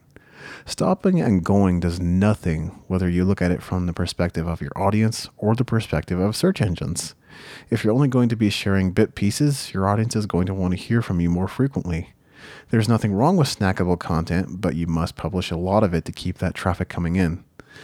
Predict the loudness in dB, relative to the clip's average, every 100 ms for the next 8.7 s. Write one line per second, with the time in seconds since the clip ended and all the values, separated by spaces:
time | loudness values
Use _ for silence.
0 | -20 -6 -6 -2 -2 2 2 2 0 2
1 | 2 2 2 0 0 -2 -2 -2 -2 -2
2 | -4 -2 -2 -2 -6 -8 -6 -4 -6 -6
3 | 0 2 4 0 -2 0 2 2 2 2
4 | 2 -4 -10 -20 -20 _ _ _ -20 -20
5 | -20 -4 0 2 2 2 0 2 2 2
6 | 2 2 2 -2 -4 -4 -4 -8 -10 -4
7 | -2 -2 -4 _ _ -2 2 4 4 4
8 | 2 0 0 0 0 -2